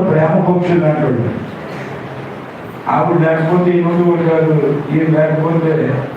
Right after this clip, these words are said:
ఆవిడ ఉండేది కాదు. నేను సైకిల్ మీద తిరుగుతూ సేవ చేస్తున్నప్పుడు చిన్నోడు వచ్చాడు,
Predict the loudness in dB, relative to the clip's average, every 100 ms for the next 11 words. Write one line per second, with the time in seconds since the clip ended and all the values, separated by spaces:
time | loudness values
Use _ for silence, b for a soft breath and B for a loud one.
0 | -4 -2 0 0 0 2 0 -2 -4 -6
1 | -12 -14 -16 -16 -16 -16 -16 -16 -16 -16
2 | -6 -2 0 0 2 0 0 0 2 2
3 | 2 2 2 2 4 2 2 0 0 2
4 | 2 2 0 0 2 2 0 -4 -6 -12
5 | -14 -16 -16 -16 -16 -16 -14 -4 0 2
6 | 4 4 2 2 2